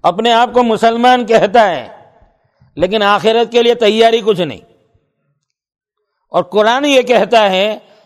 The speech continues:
وَسَعَى لَهَا سَعْيَهَا، اس آخرت کے لیے تیاری کیا کی ہے تم نے؟ ایک صحابی تشریف لائے، آ کر سوال کیا، "اللہ کے رسول صلی اللہ علیہ وسلم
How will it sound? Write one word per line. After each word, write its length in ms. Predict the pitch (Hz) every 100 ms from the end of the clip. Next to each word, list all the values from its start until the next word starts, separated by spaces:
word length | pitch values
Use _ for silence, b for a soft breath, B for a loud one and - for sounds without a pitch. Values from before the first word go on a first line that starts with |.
| b
وَسَعَى 960 | 147 170 220 - 233 233 220 277 294 277
لَهَا 360 | 254 208 233 226
سَعْيَهَا، 640 | 202 214 202 180 127 117 - _ _ _ _
اس 140 | 156 202
آخرت 380 | 190 214 220
کے 80 | 208
لیے 100 | 233
تیاری 400 | 233 226 233 247
کیا 140 | 262 247
کی 200 | 233 185
ہے 80 |
تم 180 | 175 160
نے؟ 140 | 127 98 _ _ _ _ _ _ _ _ _ _ _ _ _ _ _ _ _ _ _ -
ایک 160 | 165
صحابی 420 | 190 180 185 196 190
تشریف 320 | 185 190 190
لائے، 280 | 160 139 127 _ _ _ _ - _ _ _ _ _ _ _ _ _ _ _ _ -
آ 120 | 160
کر 180 | 202 180
سوال 320 | 185 202 208
کیا، 200 | 190 190
"اللہ 300 | 185 190 180
کے 80 | 190
رسول 340 | 185 175 202
صلی 100 | 190
اللہ 220 | 185 175 196
علیہ 100 | 196
وسلم 180 | 190